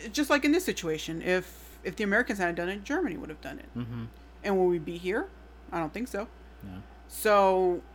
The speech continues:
Speaker 1: someone would have fi-, figured it out and someone would have used it. So with science, it almost becomes to me like, who's gonna do it first? And is gonna be someone we can trust.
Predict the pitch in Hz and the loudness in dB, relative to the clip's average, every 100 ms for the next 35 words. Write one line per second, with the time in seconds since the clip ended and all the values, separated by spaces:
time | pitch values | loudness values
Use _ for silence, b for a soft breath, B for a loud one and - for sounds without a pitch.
0 | - - - 269 262 220 - 202 160 - | -20 -12 0 4 4 4 2 -2 -2 0
1 | 180 170 165 160 - - 180 - 180 175 | 2 4 2 2 -4 -10 -6 0 2 2
2 | 165 165 165 160 165 - 185 175 170 B | -2 -6 -6 -8 -8 0 2 2 0 B
3 | B - 185 190 185 208 202 196 190 185 | B -16 -4 -4 -2 2 2 2 -2 -4
4 | 175 165 - 180 175 - 185 170 170 165 | -4 -10 -6 -4 -4 -6 -6 -4 -4 -4
5 | 160 160 160 - - - - - - - | -4 -6 -8 -12 -20 -20 -20 -20 -16 -6
6 | 240 240 214 214 175 180 - 165 156 156 | -2 -2 -2 -2 0 -2 -2 -4 -4 -6
7 | - - - - - 175 165 165 156 156 | -12 -16 -20 -14 -8 -6 -4 -6 -6 -8
8 | 165 156 151 - 147 - - - - | -6 -4 -6 -8 -14 -14 -16 -18 -20